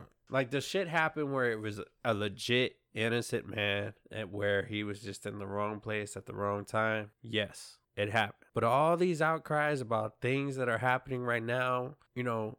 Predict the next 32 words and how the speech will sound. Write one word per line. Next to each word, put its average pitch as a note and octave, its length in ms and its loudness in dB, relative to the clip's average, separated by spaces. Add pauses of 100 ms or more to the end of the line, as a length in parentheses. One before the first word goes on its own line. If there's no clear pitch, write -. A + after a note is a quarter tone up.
this C#3 300 -2
is D#3 100 -6
shit - 420 -2
that A2+ 280 -8
the A2 80 -6
cops B2+ 400 0
were A2 40 -10
called A2 240 2
out G#2 260 0
to, A2 280 -6
not G#2 320 -6
knowing G#2+ 320 -4
what G#2+ 140 -6
they A2+ 100 -8
were G#2+ 140 -6
getting - 260 -12
into. G2 720 -10
Like, E2+ 340 -16 (200)
it's G#2 320 -6
just, - 380 -14 (240)
it's B2 180 -4
completely G#2+ 540 -2
different. G#2 420 -6
It's G#2 180 -8
not A#2+ 200 -2
the G#2 100 -6
same G#2 240 -6
thing G#2 300 -10
as G2 160 -12
somebody G2+ 520 -8
who A2 120 -8
was, F2+ 320 -14